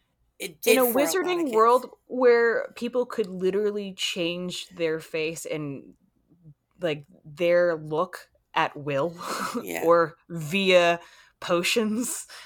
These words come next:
Speaker 1: Yeah.
Speaker 2: or, um, you know, the, or a society that, like,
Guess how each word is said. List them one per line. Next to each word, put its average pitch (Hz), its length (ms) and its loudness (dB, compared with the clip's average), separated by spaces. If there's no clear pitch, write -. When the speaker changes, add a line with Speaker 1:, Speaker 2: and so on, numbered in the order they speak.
Speaker 1:
Yeah. 185 140 2
Speaker 2:
or, 180 520 6
um, 170 400 2
you 185 180 -6
know, 143 320 -2
the, - 120 -4
or 185 180 0
a 180 60 -2
society 170 500 -6
that, 160 240 -6
like, 151 300 -6